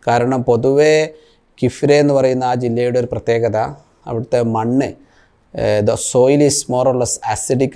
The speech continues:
ആയതുകൊണ്ട് നെല്ല് പോലെയുള്ള മറ്റ് വസ്തുക്കൾ വർഷത്തിൽ, ഏഹ്, പ്രൊഡ്യൂസ് ചെയ്യാൻ പറ്റാത്തൊരു സാഹചര്യമുണ്ട്.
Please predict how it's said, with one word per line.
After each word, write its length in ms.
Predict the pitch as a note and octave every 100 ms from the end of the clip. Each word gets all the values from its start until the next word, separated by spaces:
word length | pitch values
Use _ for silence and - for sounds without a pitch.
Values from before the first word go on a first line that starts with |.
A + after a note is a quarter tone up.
| A#2+
ആയതുകൊണ്ട് 460 | A2+ A#2 A2+ G#2+ B2 D3 _ - A#2
നെല്ല് 260 | A#2+ C#3+ C3+
പോലെയുള്ള 440 | B2+ B2 A#2+ A#2+ A#2
മറ്റ് 200 | G#2+ - A#2
വസ്തുക്കൾ 360 | A2 - - A2+ C3+ _ _ _ - -
വർഷത്തിൽ, 400 | - A2+ A#2+ A#2 A2+ G#2 - - - - -
ഏഹ്, 400 | G#2+ G#2+ G2+ G2 - -
പ്രൊഡ്യൂസ് 340 | A#2 B2 A#2+ B2
ചെയ്യാൻ 180 | A#2 A2
പറ്റാത്തൊരു 420 | G#2 C3+ C3+ A#2+ -
സാഹചര്യമുണ്ട്. 520 | G#2 F#2 E2+ D2 D2+